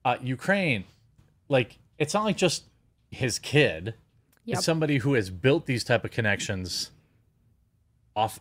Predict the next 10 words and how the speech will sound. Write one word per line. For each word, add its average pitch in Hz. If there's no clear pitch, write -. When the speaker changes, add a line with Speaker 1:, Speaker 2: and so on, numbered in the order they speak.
Speaker 1:
I 110
assume, 120
off -
the 110
back 90
of 90
his 87
father's 90
political 123
clout. -